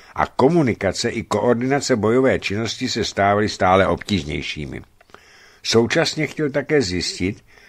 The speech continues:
jaké škody jeho plavidla utrpěla. Pak však došlo k podivnému jemu. Po tři hodiny viceadmirál Kurita, zřejmě neschopen učinit zásadní rozhodnutí, křižoval východně od Samaru.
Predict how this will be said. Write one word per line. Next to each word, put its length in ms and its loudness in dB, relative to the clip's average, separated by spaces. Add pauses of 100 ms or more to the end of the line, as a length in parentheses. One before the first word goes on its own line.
(120)
jaké 360 2
škody 420 0
jeho 300 2
plavidla 460 0
utrpěla. 640 -6 (640)
Pak 200 0
však 240 0
došlo 320 -2
k 60 -16
podivnému 680 2
jemu. 400 0 (680)
Po 120 2
tři 240 0
hodiny 360 2
viceadmirál 680 -2
Kurita, 540 -2 (420)
zřejmě 460 4
neschopen 720 2
učinit 340 -2
zásadní 500 -2
rozhodnutí, 800 -4 (520)
křižoval 580 4
východně 460 2
od 160 -4
Samaru. 540 -4